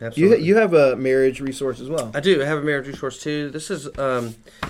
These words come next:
Speaker 2: uh, a book. It's called The Mingling of Souls, God's Design for Love, Marriage, Sex, and Redemption by Matt Chandler. Um, and, uh,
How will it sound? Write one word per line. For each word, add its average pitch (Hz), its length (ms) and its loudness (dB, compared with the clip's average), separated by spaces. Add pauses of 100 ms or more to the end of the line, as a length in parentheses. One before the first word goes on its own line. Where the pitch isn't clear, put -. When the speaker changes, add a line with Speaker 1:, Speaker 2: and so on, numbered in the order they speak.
(280)
Speaker 2:
uh, 110 300 -4
a 113 60 -10
book. 170 220 -4
It's 151 120 -8
called 135 280 -4
The 120 60 -4
Mingling 160 500 0
of 170 100 -6
Souls, 123 560 -4
God's 127 380 -6
Design 123 440 -6
for 123 140 -10
Love, 117 400 -4
Marriage, 117 340 -6
Sex, - 560 -8
and 107 140 -12
Redemption 101 640 -8
by 104 160 -8
Matt 107 340 -8
Chandler. 135 580 -6 (480)
Um, 107 420 -6 (140)
and, 135 260 -2
uh, 127 260 0